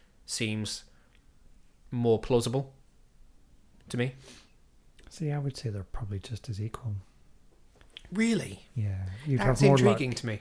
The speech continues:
Speaker 2: falling into a black hole and ending up behind a bookcase.
Speaker 1: Also potentially proved to be real. Well, not the bookcase bit, but that things do go into a black hole and actually do go somewhere has potentially just been proven as well.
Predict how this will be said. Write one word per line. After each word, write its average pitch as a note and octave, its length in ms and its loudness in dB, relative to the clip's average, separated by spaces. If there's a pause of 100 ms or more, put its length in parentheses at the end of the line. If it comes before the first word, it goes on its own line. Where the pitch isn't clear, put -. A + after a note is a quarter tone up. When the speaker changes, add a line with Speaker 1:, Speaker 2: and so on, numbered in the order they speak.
Speaker 2:
falling G#2+ 380 0
into G#2+ 240 -2
a G2+ 60 -2
black G#2+ 340 -4
hole A2 320 0
and G#2 120 -2
ending G#2 300 0
up G2 160 -6 (120)
behind G#2 200 -4
a G2 40 -6
bookcase. G#2+ 540 -6 (1000)
Speaker 1:
Also F#3+ 280 2
potentially C#3 420 -2
proved C3 300 -2
to - 60 -10
be C3+ 100 0
real. C#3 240 -2
Well, A2+ 120 2
not G#2+ 180 -2
the G#2 60 -10
bookcase G#2 400 -6
bit, - 280 -8
but G2 300 -6 (180)
that G#2+ 240 -4
things A2+ 260 -4
do A2+ 160 -2
go G#2+ 240 -2
into G#2 260 -4
a G#2+ 40 -4
black A2 240 -4
hole G#2+ 220 -4
and G2+ 80 -4
actually G#2 240 -8
do G#2+ 160 -6
go G#2+ 200 -2
somewhere G2+ 280 -8
has F#2+ 100 -6
potentially G#2+ 440 -8
just - 180 -10
been G2+ 160 -6
proven A2+ 320 -4
as F#2 100 -6
well. A2+ 180 -4